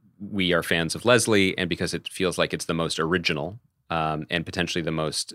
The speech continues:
uh, left turn in terms of genre. But look, um,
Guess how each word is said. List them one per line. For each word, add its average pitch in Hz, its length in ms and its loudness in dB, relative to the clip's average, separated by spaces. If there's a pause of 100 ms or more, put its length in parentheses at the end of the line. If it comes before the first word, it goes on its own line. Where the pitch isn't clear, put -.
(160)
uh, 80 160 2
left 87 280 2
turn 87 200 0
in 78 60 -4
terms 82 260 -4
of 76 100 -6
genre. 76 460 0 (540)
But 117 240 6 (100)
look, 170 400 4
um, 95 440 6